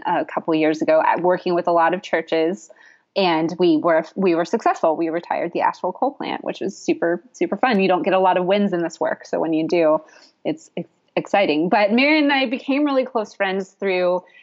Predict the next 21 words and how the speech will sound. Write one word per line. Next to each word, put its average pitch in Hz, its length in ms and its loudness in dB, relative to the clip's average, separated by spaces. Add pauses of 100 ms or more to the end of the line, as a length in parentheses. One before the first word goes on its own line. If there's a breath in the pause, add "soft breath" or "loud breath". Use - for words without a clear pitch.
(160 soft breath)
doing 202 340 2
that, 285 460 2 (140)
um, 185 400 -2 (100)
and 202 360 -2
we 294 200 4
just, 453 380 -2 (460)
we 294 120 4
both, 285 420 2
especially, 359 920 -2
you 330 100 4
know, 302 180 4
the 330 80 0
climate 330 360 -2
conversation 269 560 0
can 240 200 2
be 214 300 2
very, 202 320 4
a-, - 260 0
as 190 140 0
I'm 190 140 0
sure 196 340 0